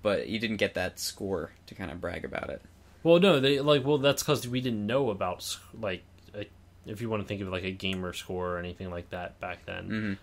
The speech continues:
Speaker 2: Like, I mean, yeah, now we have it and we're used to it, but, um, back then you didn't have that. So, like,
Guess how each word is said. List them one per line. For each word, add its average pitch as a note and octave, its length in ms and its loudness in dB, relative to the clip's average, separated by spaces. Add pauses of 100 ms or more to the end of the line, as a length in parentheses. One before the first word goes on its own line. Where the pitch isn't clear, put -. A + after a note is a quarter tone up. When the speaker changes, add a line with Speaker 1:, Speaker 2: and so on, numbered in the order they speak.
(100)
Speaker 2:
Like, G#2+ 380 4
I - 80 -6
mean, C3 240 2
yeah, C3+ 160 4
now A#2 260 2
we A#2 160 -2
have A2+ 280 0
it G#2+ 120 -4
and G2+ 180 -2
we're F#2 100 -4
used A2 340 -2
to G#2+ 140 2
it, F#2 140 0
but, G2+ 220 2
um, F2+ 380 -2
back A#2+ 320 2
then B2+ 240 2
you A2 100 2
didn't G2+ 200 0
have D3 280 -2
that. F#2 260 -2
So, A2 200 2
like, G#2 260 2